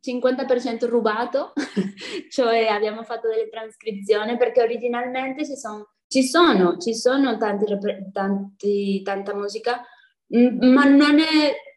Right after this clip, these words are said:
così comune. Ci sono originalmente scritte le, le sonate di Requiem,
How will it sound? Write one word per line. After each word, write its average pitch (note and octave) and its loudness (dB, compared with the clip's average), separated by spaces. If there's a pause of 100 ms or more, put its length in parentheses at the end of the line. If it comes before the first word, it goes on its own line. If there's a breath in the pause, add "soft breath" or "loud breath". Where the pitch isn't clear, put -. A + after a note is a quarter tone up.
(380)
così C4 2 (440)
comune. G#3+ 4 (360 loud breath)
Ci - -10
sono B3 0
originalmente B3+ 0
scritte B3+ -2
le, A3 0
le A#3 -2
sonate A3 -6
di G#3+ 0
Requiem, G#3 -4